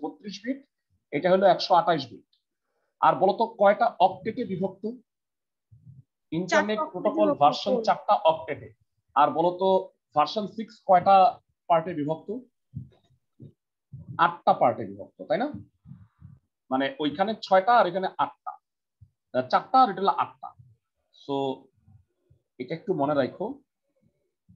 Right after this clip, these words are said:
Speaker 1: আর ফ্লো চার্টে এটা তো পঞ্চম অধ্যায়ের প্রশ্ন, আমি দেখি এটার মধ্যে আর নাই বোধহয়। আচ্ছা, আমরা ভিকারুন্নেসা question solve করলাম, এবার একটু আইডিয়ালের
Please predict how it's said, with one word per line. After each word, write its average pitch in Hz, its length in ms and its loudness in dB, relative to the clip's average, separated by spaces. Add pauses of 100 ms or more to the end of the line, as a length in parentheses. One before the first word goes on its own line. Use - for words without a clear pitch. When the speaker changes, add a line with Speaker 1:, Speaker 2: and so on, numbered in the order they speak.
(560)
Speaker 1:
আর 120 160 -2
ফ্লো 170 440 -6
চার্টে 202 680 -2 (100)
এটা 165 220 -10
তো 160 340 -10
পঞ্চম 139 300 -10
অধ্যায়ের 123 380 -12
প্রশ্ন, 185 420 -18
আমি 131 200 -8
দেখি 151 340 -10
এটার 139 160 -10
মধ্যে 135 320 -10
আর 135 240 -4
নাই 120 180 -6
বোধহয়। - 520 -20 (1500)
আচ্ছা, - 140 -8
আমরা 139 340 -2
ভিকারুন্নেসা 175 600 -6
question 165 360 -14
solve 147 280 -8
করলাম, 185 240 -6
এবার 160 140 -6
একটু 156 180 -10
আইডিয়ালের 131 460 -4